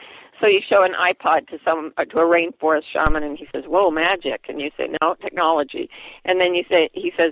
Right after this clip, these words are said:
"Here, I'll make you an M A O inhibitor drug out of these eight plants, and because the plants sing to me and tell me what to do." And we say, "Wow, that's magic."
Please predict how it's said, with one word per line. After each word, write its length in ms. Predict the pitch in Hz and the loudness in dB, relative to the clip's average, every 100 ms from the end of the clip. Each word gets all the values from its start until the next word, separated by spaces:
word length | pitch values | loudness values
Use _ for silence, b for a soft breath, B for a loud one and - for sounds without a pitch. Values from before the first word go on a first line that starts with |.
| - | 0
"Here, 160 | 320 214 | 2 2
I'll 100 | 165 | 2
make 200 | 175 - | -2 -2
you 80 | 180 | -4
an 100 | 170 | 0
M 180 | 175 185 | -2 0
A 120 | 180 | 0
O 40 | 175 | 0
inhibitor 520 | 160 - 185 180 170 | -4 -6 -2 0 2
drug 360 | 170 135 135 - | 2 2 0 0
out 180 | 156 | 0
of 80 | 156 | 0
these 140 | 160 143 | -4 -4
eight 220 | 160 160 - | -2 -2 -4
plants, 420 | - 190 151 - _ B B B B B | -4 0 -2 -4 _ B B B B B
and 100 | - | -4
because 240 | 170 - 190 | -2 -2 -4
the 80 | 175 | -4
plants 320 | - 190 - - | 0 0 -2 -2
sing 220 | 208 202 202 | 0 0 -6
to 60 | |
me 140 | 165 160 | -2 -2
and 100 | 156 | -2
tell 160 | 165 | -2
me 120 | 156 147 | -2 -4
what 200 | - - | -8 -10
to 80 | |
do." 300 | 302 254 208 - | -2 2 4 2
And 160 | 175 | 0
we 140 | 180 185 | -2 -2
say, 140 | - 156 | 2 2
"Wow, 280 | 143 180 165 | 4 2 2
that's 260 | 156 - | 0 -2
magic." 400 | 170 214 190 135 | -6 -6 -6 -12